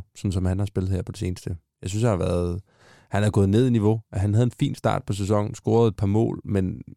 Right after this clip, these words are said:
men jeg synes virkelig, at han kommer med for lidt. Og det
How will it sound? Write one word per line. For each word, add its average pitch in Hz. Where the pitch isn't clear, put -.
men 95
jeg 98
synes -
virkelig, 92
at 95
han 87
kommer 87
med 85
for -
lidt. 87
Og 90
det 98